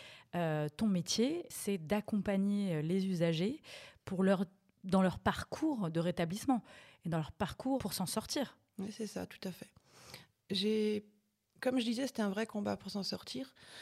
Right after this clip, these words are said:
Speaker 2: Et j'ai dû trouver beaucoup de solutions par moi-même. À l'époque, s-, euh, tout ce qui est Xapac, Xarut, c'était pas aussi développé, Addicto, c'était pas aussi développé.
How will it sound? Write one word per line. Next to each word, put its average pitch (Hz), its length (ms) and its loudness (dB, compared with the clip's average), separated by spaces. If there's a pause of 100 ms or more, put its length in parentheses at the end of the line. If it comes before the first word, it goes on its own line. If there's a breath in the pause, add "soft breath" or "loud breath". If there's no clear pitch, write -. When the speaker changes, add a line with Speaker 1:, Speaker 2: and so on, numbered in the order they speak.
(380 loud breath)
Speaker 2:
Et 226 400 2
j'ai 220 100 0
dû 214 220 -8
trouver 247 240 -2
beaucoup 240 320 -2
de 269 100 2
solutions 247 600 -2 (640 loud breath)
par 226 160 2
moi-même. 196 360 2
À 202 120 -2
l'époque, 214 480 -4 (200)
s-, - 320 -10
euh, 196 760 -2
tout 214 100 -8
ce 190 100 -6
qui - 80 -8
est 196 40 -6
Xapac, 196 540 -6
Xarut, 202 300 -6
c'était - 200 -6
pas 247 140 -4
aussi 247 420 -4
développé, 226 520 0
Addicto, 202 320 -4
c'était 208 160 -6
pas 208 140 -2
aussi 208 260 -4
développé. 214 520 -2